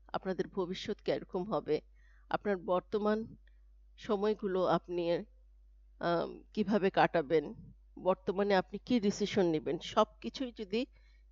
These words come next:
সেই ভালোবাসার ব্যক্তিটি ঠিক করে দেন, প্রথম দিকে এই, আহ, যে স্বভাব,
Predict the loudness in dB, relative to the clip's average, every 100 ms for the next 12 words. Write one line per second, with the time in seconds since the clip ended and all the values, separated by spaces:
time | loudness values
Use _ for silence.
0 | -20 -6 4 6 6 2 4 4 4 2
1 | 2 0 -2 -2 -4 0 -2 -2 -14 -20
2 | -20 -20 -20 -20 -20 -4 0 0 2 4
3 | 6 6 4 0 -12 -14 -20 -16 -4 -4
4 | -2 -2 0 2 2 2 -4 -20 -20 -20
5 | -4 0 2 2 0 -6 -20 -20 -8 2
6 | 4 4 2 0 -14 _ -20 -20 -20 -20
7 | -20 -20 -20 -20 -16 0 0 2 0 2
8 | 4 4